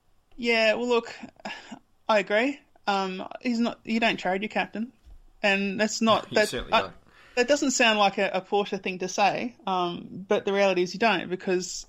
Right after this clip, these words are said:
Speaker 1: uh, unless they're an absolutely terrible person, you have to, you know, basically sack your entire off-field, then your captain's always someone that's been there a while. Uh, they have shown leadership qualities,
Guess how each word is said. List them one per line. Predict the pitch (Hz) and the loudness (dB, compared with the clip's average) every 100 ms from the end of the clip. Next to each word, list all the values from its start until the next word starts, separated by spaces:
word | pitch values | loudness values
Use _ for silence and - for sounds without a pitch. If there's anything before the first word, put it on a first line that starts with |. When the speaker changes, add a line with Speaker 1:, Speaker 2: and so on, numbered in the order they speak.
| - | 0
Speaker 1:
uh, | 180 175 175 | 2 2 2
unless | 190 190 190 - | 0 0 -2 -2
they're | 185 | -2
an | 180 | 0
absolutely | 190 190 - | -2 -2 -4
terrible | 190 190 180 170 | -2 0 -2 -2
person, | 175 175 185 175 | -2 0 0 0
you | 175 | 0
have | 175 170 170 - - | 2 2 0 -8 -14
to, | - | -8
you | 170 185 - _ - | -6 -8 -14 _ -4
know, | 160 | 0
basically | 160 160 - 180 | 0 0 0 -2
sack | - 170 170 | 2 0 0
your | |
entire | 160 180 175 165 | -2 4 6 6
off-field, | 165 - 190 170 | 4 2 0 0
then | 165 175 | -2 -4
your | |
captain's | 196 202 - 170 | 0 0 0 0
always | 165 165 165 | 2 2 0
someone | - 175 170 | -4 0 0
that's | 165 - - | -2 -4 -6
been | - 180 | -2 0
there | 180 | 4
a | 180 | 6
while. | 180 175 175 - - - - - _ | 6 6 2 -8 -20 -20 -20 -20 _
Uh, | 170 160 | 2 2
they | 165 160 175 - - 165 | 2 0 0 -4 -12 -14
have | - 185 180 | -4 -2 0
shown | - 190 185 | 0 0 0
leadership | 190 214 208 | -2 -2 -4
qualities, | - 220 214 220 220 - | -2 2 4 2 -2 -6